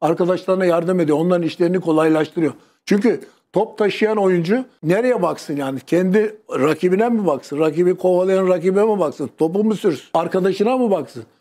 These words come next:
Öyle güzel yerlere geliyor ki mesela bugünkü attığı ilk gol. İlk gol. Kerem tak diye önüne attı, pıt, bitti işi.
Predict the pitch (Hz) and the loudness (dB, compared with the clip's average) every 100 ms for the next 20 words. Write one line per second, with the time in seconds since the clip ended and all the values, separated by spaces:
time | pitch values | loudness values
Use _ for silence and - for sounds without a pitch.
0 | _ - 185 247 196 202 208 190 202 214 | _ 0 2 2 2 2 2 2 2 2
1 | 214 196 202 262 196 175 165 196 190 208 | 2 0 2 2 2 0 2 0 2 0
2 | 202 214 226 202 - 220 208 - 156 - | 0 2 0 0 0 0 0 0 -2 -4
3 | _ _ 330 330 - 139 - _ - 233 | _ _ -4 -2 -2 -6 -8 _ -2 0
4 | 269 262 277 277 254 240 254 247 233 - | 0 -2 -4 -2 0 2 2 0 -2 -4
5 | - 320 - - 262 214 - 262 262 143 | -2 -2 -4 -4 -4 -4 -2 -2 0 -6